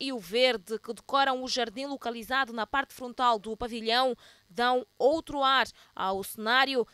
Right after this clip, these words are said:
que, pouco a pouco, vai se compondo para a festa do rolar dos patins.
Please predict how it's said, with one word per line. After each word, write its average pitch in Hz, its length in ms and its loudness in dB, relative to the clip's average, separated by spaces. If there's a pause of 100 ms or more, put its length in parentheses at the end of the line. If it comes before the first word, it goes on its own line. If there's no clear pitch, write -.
(160)
que, 208 280 -2 (100)
pouco 339 320 2
a 311 60 4
pouco, 240 520 4 (160)
vai 226 280 -2
se - 120 -10
compondo 226 680 -4
para 185 320 -4
a - 20 -10
festa 269 560 -2
do 220 100 -6
rolar 262 440 2
dos 247 160 -6
patins. 233 640 -4